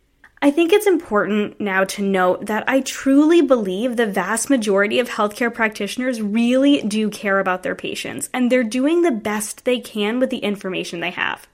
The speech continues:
It's important to me to raise awareness that there is no one right way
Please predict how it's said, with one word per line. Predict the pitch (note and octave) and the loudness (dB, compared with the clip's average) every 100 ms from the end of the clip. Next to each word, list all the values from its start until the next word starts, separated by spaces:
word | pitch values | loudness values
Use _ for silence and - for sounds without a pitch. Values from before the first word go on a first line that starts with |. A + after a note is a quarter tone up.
| _ _ _ _ - - - - | _ _ _ _ -20 -20 -10 -2
It's | C#4+ | 0
important | D#4 C#4+ D#4+ D#4+ G4 - | 2 2 2 0 0 0
to | B3 | 0
me | G#3 G#3 D4+ | 0 0 0
to | - C4 | 0 0
raise | A#3+ A3+ | 0 2
awareness | G#3 F#3+ G3 A#3+ C#4+ | 0 2 2 2 0
that | C#4+ C4 | 2 2
there | B3+ | 2
is | - C4 C4+ C#4+ | 2 2 4 4
no | D#4 | 4
one | A3+ G#3 G#3 | 4 4 4
right | G3 F#3 | 2 2
way | F3 F3 B3 D#4 | 0 0 0 -2